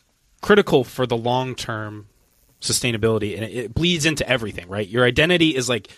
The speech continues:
your mission statement, your core, I, I, your identity. It is what you are. So what is Everton? What is Red Bull New York? I think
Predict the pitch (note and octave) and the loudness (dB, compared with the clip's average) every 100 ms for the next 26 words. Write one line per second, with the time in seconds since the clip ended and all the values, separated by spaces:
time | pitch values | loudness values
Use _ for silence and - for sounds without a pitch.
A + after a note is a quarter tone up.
0 | _ _ _ _ - - B2 B2 C#3 - | _ _ _ _ -20 -6 -2 2 4 2
1 | B2 - G2 E2 F2 A#2 - - E3+ E3 | -2 -4 -6 -10 -8 -8 -6 -2 4 6
2 | D#3+ D3+ D3 _ _ _ _ _ _ _ | 6 4 -4 _ _ _ _ _ _ _
3 | _ _ _ _ - - _ - C3+ B2+ | _ _ _ _ -20 -20 _ -2 0 0
4 | - B2+ A#2 A#2 B2 C#3 C#3+ F#3 A#3 - | -4 -8 -8 -2 2 4 4 0 -2 -6
5 | - A#2+ C3 B2 B2 D3+ D#3 D3 E3 - | -8 0 2 4 2 2 4 6 4 2
6 | - - A#2+ A#2+ F3 - E3 C#3+ C3+ C3 | -2 0 2 4 4 6 4 6 2 2
7 | B2 G#2 G2 B2 D3 - C#3 B2+ A2+ C3 | 0 -4 0 2 2 2 0 0 2 4
8 | B2+ B2 A#2 A#2 F2 G#2 A#2 G#2+ | 4 2 0 -4 -6 -8 -8 -10